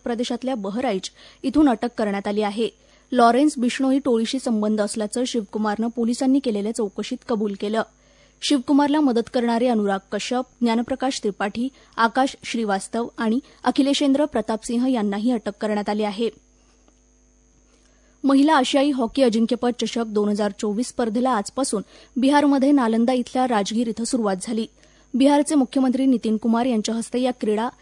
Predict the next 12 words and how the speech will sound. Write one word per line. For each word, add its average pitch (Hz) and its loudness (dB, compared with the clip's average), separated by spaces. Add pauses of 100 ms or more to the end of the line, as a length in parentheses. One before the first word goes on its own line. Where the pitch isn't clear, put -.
(160)
स्पर्धेचं 214 -4
औपचारिक 240 -2
उद्घाटन 202 -4
झालं. 226 0 (440)
या 254 4
स्पर्धेत 262 2
भारतासह 254 0 (120)
चीन, 240 0
जपान, 226 0
मलेशिया, 220 0
कोरिया 220 2 (300)
आणि 247 2